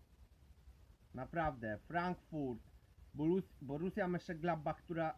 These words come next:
zaskoczyła w Lidze Mistrzów, Wolfsburg, który jest w Lidze Mistrzów, może też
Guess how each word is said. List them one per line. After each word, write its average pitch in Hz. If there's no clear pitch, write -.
zaskoczyła 160
w 143
Lidze 156
Mistrzów, 147
Wolfsburg, 202
który 196
jest 175
w 170
Lidze 180
Mistrzów, 180
może 175
też 165